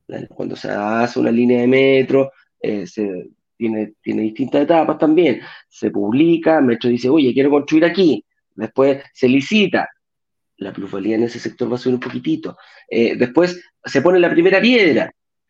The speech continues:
Después viene el otro presidente y la inaugura. Todos esos hitos van marcando ascensos en la plusvalía. Obviamente, la, nos decían, "Oye, pero en regiones no pasa eso". Ojo, nos dimos cuenta que,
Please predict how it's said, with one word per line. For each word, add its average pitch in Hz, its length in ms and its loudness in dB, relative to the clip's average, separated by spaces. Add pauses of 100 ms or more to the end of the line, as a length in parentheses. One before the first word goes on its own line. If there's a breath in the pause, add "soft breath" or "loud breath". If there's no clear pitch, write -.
Después 139 240 0
viene 165 160 4
el 160 80 4
otro 180 180 -2
presidente 185 500 0
y 180 60 4
la 170 120 4
inaugura. 185 580 2 (680)
Todos 226 320 -2
esos - 340 -10 (100)
hitos 127 460 -6
van 143 300 -2
marcando 139 480 -4
ascensos 139 480 -6
en 120 120 -2
la 120 120 -4
plusvalía. - 400 -10 (760)
Obviamente, 190 720 2 (260 loud breath)
la, 131 180 2
nos 135 200 4
decían, 160 380 0 (160 loud breath)
"Oye, 180 240 4
pero 151 140 2
en 143 100 2
regiones 160 420 0
no 123 160 2
pasa 170 240 0
eso". 226 240 -4 (160 soft breath)
Ojo, 160 540 -2 (160)
nos 131 180 0
dimos 127 260 0
cuenta 127 400 -2
que, 110 360 0